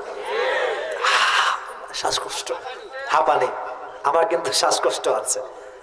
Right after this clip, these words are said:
হাঁপানি আছে। দেখেন, আপনাদেরকে বললে আপনারা অবাক হবেন। And you'll be very surprised to know it। আমি যখন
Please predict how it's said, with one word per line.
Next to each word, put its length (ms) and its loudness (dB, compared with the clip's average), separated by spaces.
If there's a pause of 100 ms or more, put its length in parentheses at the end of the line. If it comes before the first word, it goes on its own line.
হাঁপানি 400 4
আছে। 180 2
দেখেন, 280 6 (640)
আপনাদেরকে 380 4
বললে 260 6
আপনারা 260 6
অবাক 300 6
হবেন। 200 6 (920)
And 120 -2
you'll 200 8
be 140 6
very 140 10 (100)
surprised 520 6
to 140 0
know 140 6
it। 260 2 (500)
আমি 220 6
যখন 380 8